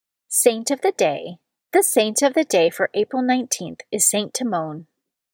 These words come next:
Saint Timon lived in the first century.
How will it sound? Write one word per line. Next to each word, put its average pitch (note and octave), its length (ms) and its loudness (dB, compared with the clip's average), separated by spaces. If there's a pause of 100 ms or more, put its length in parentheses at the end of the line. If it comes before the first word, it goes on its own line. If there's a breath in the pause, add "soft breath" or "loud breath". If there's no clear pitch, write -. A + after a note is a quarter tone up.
(320)
Saint C#4+ 300 2
Timon B3+ 380 4
lived G#3 220 4
in B3+ 100 2
the C4+ 60 0
first - 360 -2
century. E3+ 540 -2